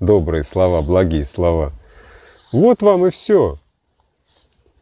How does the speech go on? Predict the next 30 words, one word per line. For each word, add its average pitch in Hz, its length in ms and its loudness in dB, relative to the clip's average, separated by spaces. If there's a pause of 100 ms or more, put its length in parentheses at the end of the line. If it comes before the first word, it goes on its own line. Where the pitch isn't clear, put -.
(180)
Э, 92 160 0
давайте 156 500 4
я 143 80 6
специально 135 480 0
перепрыгну 131 600 2
щас - 260 -4
еще, 101 340 -2
и 131 200 -2
мы 151 160 4
у 147 80 4
Луки 151 340 4
посмотрим. 92 680 -2
У 160 120 6
Луки 220 260 2
то 185 200 2
же 180 100 0
самое. 76 600 -4 (640)
«Но 127 160 2
слушающим 127 760 0
вас 117 240 2
говорю, 113 560 2 (260)
любите 131 440 2
врагов 139 440 0
ваших». 101 380 -4
Но 127 120 -2
он 151 100 0
повторяет: 139 540 2
«Благотворите 143 720 2
ненавидящих 131 720 -2
вас». 143 280 0